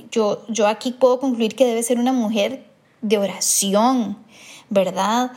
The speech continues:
Por ejemplo, en mi caso, yo sie-, yo he aprendido que la mejor manera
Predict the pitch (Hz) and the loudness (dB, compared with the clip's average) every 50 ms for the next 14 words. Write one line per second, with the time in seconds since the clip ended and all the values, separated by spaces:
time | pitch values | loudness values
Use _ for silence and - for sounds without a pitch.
0 | - - - _ - - 226 214 202 226 233 214 214 220 - 294 302 269 - - | -16 -20 -20 _ -4 0 0 0 2 2 0 0 0 0 0 2 2 2 0 -4
1 | - - - _ - - _ - - 233 220 214 214 202 208 - 226 220 233 247 | -18 -20 -20 _ -20 -20 _ -8 -4 -2 0 0 0 -2 0 2 2 2 2 0
2 | - 311 302 285 254 233 220 226 226 220 - 262 240 240 233 220 226 233 233 240 | 0 0 2 2 2 0 -2 -2 -2 -2 0 -2 -2 -2 -2 0 2 2 2 2
3 | 254 262 - 320 277 247 240 247 269 294 294 294 277 262 226 202 202 202 196 196 | 2 0 0 -2 0 0 0 2 0 0 0 -2 -2 0 0 0 0 -2 -4 -4
4 | 196 - - 226 247 269 294 349 415 440 427 370 320 285 254 226 220 208 202 202 | -6 -6 -2 0 2 4 4 4 2 0 -2 -4 -2 0 0 0 0 0 0 2
5 | 220 240 277 302 311 302 240 202 202 | 2 2 2 2 0 0 -2 -6 -8